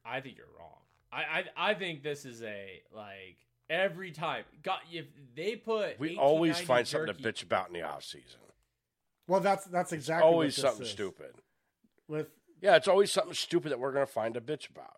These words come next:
Speaker 2: and that's all this is.
Speaker 3: Wow.
Speaker 2: Now, I, I, I could be wrong on this, but I think Pipeline Jerky was started by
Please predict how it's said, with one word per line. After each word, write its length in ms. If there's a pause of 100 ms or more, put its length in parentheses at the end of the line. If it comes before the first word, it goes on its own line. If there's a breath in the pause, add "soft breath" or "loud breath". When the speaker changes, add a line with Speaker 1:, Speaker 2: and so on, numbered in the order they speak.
(120)
Speaker 2:
and 100
that's 160
all 140
this 220
is. 340 (1400)
Speaker 3:
Wow. 180
Speaker 2:
Now, 140
I, 220 (100)
I, 160 (160)
I 60
could 220
be 100
wrong 280
on 80
this, 160
but 60
I 60
think 300 (920)
Pipeline 500
Jerky 560
was 200
started 680
by 460